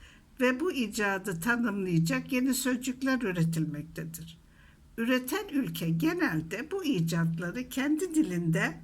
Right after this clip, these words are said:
tanımlamış ve adlandırmıştır. Diğer ülkelerde bu aletleri kendi ülkelerinde kullanmaya başladıklarında aynı sözcükleri aynı tanımlamalarla dillerine aktarmışlardır.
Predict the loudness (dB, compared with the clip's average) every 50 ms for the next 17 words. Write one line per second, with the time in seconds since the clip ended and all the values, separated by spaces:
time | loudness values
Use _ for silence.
0 | -18 -20 -20 -20 -20 -18 -8 -2 0 0 2 2 2 4 4 4 4 4 2 -2
1 | -2 -2 -4 -4 -2 -2 -2 -2 0 0 2 2 2 2 2 0 0 0 0 0
2 | -2 -2 -4 -6 -6 -6 -6 -6 -8 -10 -14 -20 -20 -20 -20 -20 -10 -2 0 2
3 | 2 2 2 0 -2 -2 -2 -2 -4 -4 -2 -2 -2 0 0 0 0 0 -2 -2
4 | -2 -2 -2 0 0 2 2 2 2 0 -2 -4 -6 -6 -6 -4 -4 -6 -6 -4
5 | -4 -2 -2 -2 -4 -4 -2 -2 -4 -4 -4 -4 -2 -2 0 -2 -2 0 0 0
6 | 0 0 -2 -2 -4 -6 -4 -4 -2 -2 -4 -4 -4 -4 -4 -2 -2 0 0 2
7 | 0 0 -2 -4 -4 -4 -4 -2 0 0 2 2 0 0 0 0 0 0 -2 -2
8 | -6 -12 -18 -18 -16 -16 -16 -16 -18 -20 -20 -20 -20 -20 -20 -20 -20 -20 -20 -20
9 | -20 -20 -20 -8 0 4 4 6 6 4 0 0 0 0 0 2 2 2 2 0
10 | 0 -2 -2 -2 0 0 0 0 0 0 4 4 4 4 4 4 2 0 0 -2
11 | -2 0 0 0 0 0 0 0 0 0 2 2 2 4 4 2 2 2 2 2
12 | 0 0 0 -2 -12 -20 -20 -20 -12 -4 0 2 2 4 4 2 2 0 -2 -2
13 | -2 0 0 -2 -2 -4 -2 0 2 2 2 0 -2 -2 -2 -2 -2 -2 -2 -2
14 | -2 -6 -6 -8 -8 -8